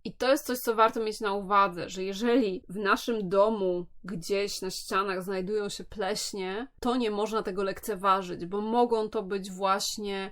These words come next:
istnieją oczywiście grzyby, które nie są niebezpieczne, ale mogą to być właśnie takie pleśnie, które są źródłem tych aflatoksyn. No i życie z nimi w jednym pomieszczeniu zdecydowanie nie jest zdrowe.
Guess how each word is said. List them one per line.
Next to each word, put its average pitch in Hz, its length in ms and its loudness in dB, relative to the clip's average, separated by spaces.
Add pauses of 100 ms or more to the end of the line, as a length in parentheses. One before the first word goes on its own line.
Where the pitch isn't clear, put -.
(100)
istnieją 311 340 2
oczywiście 269 520 2
grzyby, 240 300 0
które 220 240 0
nie 208 140 0
są 202 120 -8
niebezpieczne, 180 640 -8
ale 214 200 4
mogą 262 420 4
to 254 100 -4
być 214 180 -4
właśnie 214 440 0
takie 220 260 -4
pleśnie, 202 680 -4
które 226 380 -2
są 220 180 -6
źródłem 208 520 0
tych - 220 -6
aflatoksyn. 214 960 -2
No 233 300 0
i 254 300 -6
życie 233 460 0
z 196 80 -6
nimi 208 560 -4
w 190 60 -10
jednym 202 520 -4
pomieszczeniu 220 800 -4
zdecydowanie 214 1200 2
nie 202 260 -4
jest 190 360 -8
zdrowe. 190 720 -2